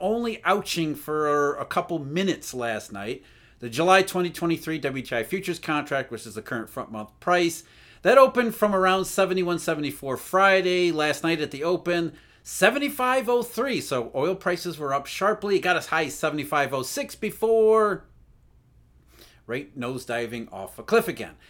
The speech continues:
As last check, oil prices up about a buck from Friday, which shows you the limited capacity of either opec or members of opec or any form of supply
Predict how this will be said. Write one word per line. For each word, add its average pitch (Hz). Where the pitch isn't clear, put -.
As 151
last 190
check, 233
oil 170
prices 165
up 147
about 143
a 127
buck 147
from 113
Friday, 190
which 180
shows 233
you 196
the 160
limited 247
capacity 151
of 202
either 147
opec 180
or 123
members 190
of 185
opec 175
or 160
any 254
form 190
of 151
supply 156